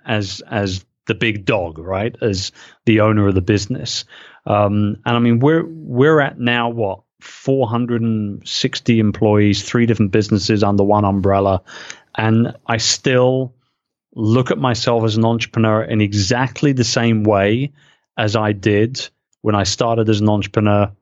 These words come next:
fourteen years ago. And that is, I'm just a problem solver. That's it.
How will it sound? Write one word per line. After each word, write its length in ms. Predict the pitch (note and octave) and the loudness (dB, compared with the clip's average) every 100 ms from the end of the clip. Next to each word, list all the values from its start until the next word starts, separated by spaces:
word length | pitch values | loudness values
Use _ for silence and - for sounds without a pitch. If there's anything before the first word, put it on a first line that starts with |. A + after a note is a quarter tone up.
| - | -18
fourteen 560 | - A2+ G2 - G#2 G2 | -4 -2 -2 0 2 2
years 280 | G2 F#2+ | 2 0
ago. 380 | - - C#2 C#2+ - | -2 -2 -2 -6 -4
And 160 | A2+ A2+ | 0 2
that 160 | A#2 | 2
is, 400 | A#2 A2+ A2 - - _ _ _ _ _ _ | 2 2 0 -4 -8 _ _ _ _ _ _
I'm 160 | A2 A2 | -2 0
just 220 | G#2+ G2+ | 0 -2
a 40 | A2+ | -4
problem 400 | - G#2 F#2+ F#2+ | -2 -4 -4 -8
solver. 480 | - G1+ - - - _ _ _ _ _ _ _ - | -6 -8 -8 -12 -14 _ _ _ _ _ _ _ -6
That's 300 | G#2+ G#2+ - | -4 -4 -4
it. 200 | G#2 | -6